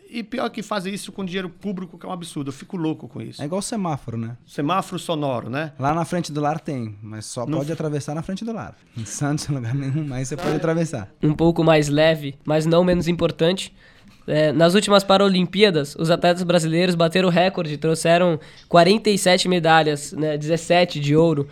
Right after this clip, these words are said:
Speaker 3: É, essa é uma resposta do trabalho de inclusão que vem sendo feito no país, Danilo?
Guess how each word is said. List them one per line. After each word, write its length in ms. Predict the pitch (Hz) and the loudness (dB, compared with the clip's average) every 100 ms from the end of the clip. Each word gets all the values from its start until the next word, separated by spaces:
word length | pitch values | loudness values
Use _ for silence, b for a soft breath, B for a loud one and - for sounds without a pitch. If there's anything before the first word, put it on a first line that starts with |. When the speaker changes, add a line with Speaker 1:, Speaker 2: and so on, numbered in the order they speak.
| B B | B B
Speaker 3:
É, 300 | 147 160 156 - | 2 4 4 2
essa 320 | 175 240 247 | 6 6 6
é 60 | 226 | 4
uma 140 | 202 | 4
resposta 600 | 185 180 - 180 196 202 | 4 2 2 4 4 2
do 100 | 180 160 | -2 2
trabalho 380 | 170 160 180 | 4 6 6
de 120 | 175 170 | 4 2
inclusão 500 | 170 165 147 175 208 | 2 0 4 4 4
que 80 | |
vem 140 | 165 156 | 0 0
sendo 280 | 160 151 143 | 0 -2 -2
feito 280 | 156 151 | -2 0
no 100 | 147 | -2
país, 400 | 139 139 160 196 | 0 -2 0 -2
Danilo? 320 | 170 139 135 | -4 -6 -6